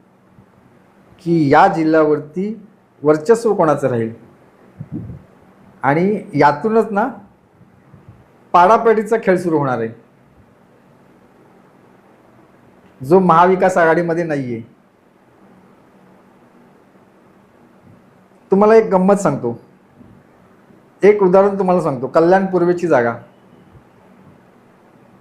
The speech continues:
तिथे जे गणपत गायकवाड आमदार होते ते तीन वेळा निवडून आले होते. दोन वेळा अपक्ष, एकदा भाजपा. आता त्या गोळीबाराच्या घटनेनंतर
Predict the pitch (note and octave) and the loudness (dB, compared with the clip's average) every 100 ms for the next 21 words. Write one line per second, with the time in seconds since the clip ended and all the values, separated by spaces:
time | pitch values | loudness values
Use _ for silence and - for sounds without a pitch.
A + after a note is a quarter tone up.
0 | _ _ _ D#3+ D#3+ F#3+ F#3 - - - | _ _ _ 0 4 4 2 -8 -18 -20
1 | - - C#3+ E3 D#3 D#3 F3 E3+ D#3+ D#3+ | -20 -14 -2 0 0 0 -2 2 0 2
2 | E3 D#3 D3+ D#3 D3+ E3 D#3+ D#3+ D#3+ - | 0 0 0 0 0 -2 0 -2 -2 -10
3 | _ _ _ _ - - _ _ _ _ | _ _ _ _ -20 -20 _ _ _ _
4 | _ - E3 D#3+ D#3+ D#3 D3 D3+ C#3+ C#3 | _ 0 2 4 2 2 -2 0 0 0
5 | C#3 C#3 C#3 C#3+ - _ _ _ - _ | 0 -2 -4 -10 -20 _ _ _ -20 _
6 | _ _ _ _ _ C3 C#3+ D3 C#3+ C3+ | _ _ _ _ _ -2 2 4 2 2
7 | D3 C#3+ E3+ D#3+ D3 C3+ C#3+ C3 A#2+ C3 | -4 -4 -4 -4 -2 0 0 0 0 -2
8 | C#3+ D3 D3 - - - - - - - | 0 -2 -2 -12 -20 -20 -20 -20 -20 -20
9 | _ _ - - - - E3 F#3 A3 F#3 | _ _ -20 -20 -20 -4 -2 2 2 4
10 | F3+ G3+ G3 G3 G#3 - - _ - D3+ | 4 4 2 2 -2 -4 -16 _ -4 -2
11 | D3+ F3 F3 D#3+ D#3 D3 | -2 -2 -2 -2 2 2